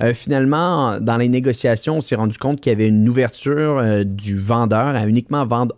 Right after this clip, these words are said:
un de ses départements et non vendre l'entité au complet. Et j'ai adoré ça parce que c'était un achat d'actifs au lieu de faire un achat d'actions ici. Donc, il y a plusieurs avantages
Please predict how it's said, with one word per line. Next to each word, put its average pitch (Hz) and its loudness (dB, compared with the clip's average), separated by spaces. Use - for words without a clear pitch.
un 151 0
de 151 -4
ses - -6
départements 107 -2
et 120 0
non 127 2
vendre 117 0
l'entité 113 -2
au 131 0
complet. 104 -2
Et 107 -2
j'ai 110 -2
adoré 117 2
ça 107 -4
parce - -4
que - -4
c'était 110 0
un 107 2
achat 107 -2
d'actifs 120 -4
au 107 2
lieu 110 2
de 113 -6
faire 113 0
un 110 0
achat 104 -2
d'actions 107 -2
ici. - -4
Donc, 104 -4
il 110 -2
y - -6
a - -6
plusieurs 127 0
avantages 113 -2